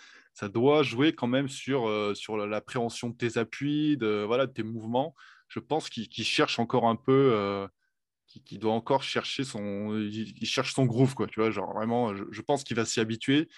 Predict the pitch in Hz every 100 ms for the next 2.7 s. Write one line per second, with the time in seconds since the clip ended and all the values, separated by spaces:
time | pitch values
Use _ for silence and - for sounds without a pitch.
0 | - _ - - 110 104 113 - 131 107
1 | 120 147 - - 104 98 95 - 113 101
2 | 107 110 113 104 110 127